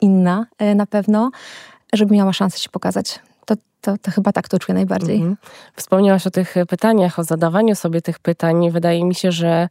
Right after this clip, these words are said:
Speaker 2: umiejętność zadawania tych pytań, y, wymaga od nas takiej dużej samoświadomości i dojrzałości emocjonalnej.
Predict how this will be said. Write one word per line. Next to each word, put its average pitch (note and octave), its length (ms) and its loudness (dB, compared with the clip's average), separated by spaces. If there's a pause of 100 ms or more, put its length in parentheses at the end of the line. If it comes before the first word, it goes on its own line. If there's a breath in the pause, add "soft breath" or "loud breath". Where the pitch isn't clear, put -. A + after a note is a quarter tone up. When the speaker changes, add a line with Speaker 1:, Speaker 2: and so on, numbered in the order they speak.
(480 soft breath)
Speaker 2:
umiejętność G3+ 880 2
zadawania E3+ 580 0
tych - 220 -6
pytań, F3 540 -2
y, F3 460 0
wymaga F3 680 0
od F3 240 -8
nas F3 300 -2
takiej E3+ 280 -4
dużej F3 260 0
samoświadomości E3+ 920 0
i E3 40 -2
dojrzałości D#3+ 580 0
emocjonalnej. D#3+ 720 -2